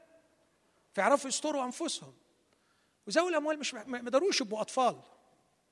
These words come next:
يتكلوا على الرب، لأن عنده، وعشان كده قال: "المتكلين على أموالهم". لكن علشان يحمينا من التفكير الغلط، راح جايب لنا على طول بعديها حكاية راجل غني اللي هو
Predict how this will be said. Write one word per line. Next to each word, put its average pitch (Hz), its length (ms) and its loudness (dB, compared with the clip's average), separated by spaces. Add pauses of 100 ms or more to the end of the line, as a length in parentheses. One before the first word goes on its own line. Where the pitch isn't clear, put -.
(400)
يتكلوا 165 520 0
على 143 160 0
الرب، 139 280 -4 (1120)
لأن 147 180 -4
عنده، 139 400 0 (240)
وعشان 196 220 0
كده 240 220 -2
قال: 226 340 4
"المتكلين 180 1000 -2
على 143 460 4 (720)
أموالهم". 107 640 -16 (600)
لكن 208 260 -2
علشان 185 580 2
يحمينا 285 580 2
من 220 160 0
التفكير 220 500 -4
الغلط، 180 460 4
راح 165 140 -6
جايب 180 280 -4
لنا 427 240 0
على 262 280 4
طول 285 220 -2
بعديها 226 340 2
حكاية - 320 0
راجل 180 240 2
غني 135 320 -4 (540)
اللي 143 140 -2
هو 139 340 6